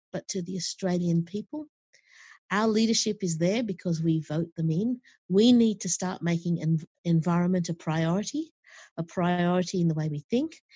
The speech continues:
in the way we act, and most importantly, in the va-, way we vote.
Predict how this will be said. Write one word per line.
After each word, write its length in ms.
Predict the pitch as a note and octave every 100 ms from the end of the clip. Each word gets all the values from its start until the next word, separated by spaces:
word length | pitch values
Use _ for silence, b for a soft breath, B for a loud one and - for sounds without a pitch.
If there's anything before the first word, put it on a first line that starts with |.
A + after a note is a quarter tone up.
| b -
in 100 | D#3+
the 80 | D#3
way 160 | D#3
we 160 | D3 D#3
act, 400 | D#3+ F#3 C#4 - -
and 160 | D#3+ D#3+
most 240 | D#3+ -
importantly, 640 | D#3 - A3+ A#3 A3+ G#3
in 100 | F#3
the 100 | E3+
va-, 220 | D3+ E3 -
way 280 | E3 E3+ E3+
we 220 | E3 E3 D3+
vote. 300 | D3+ B3+ -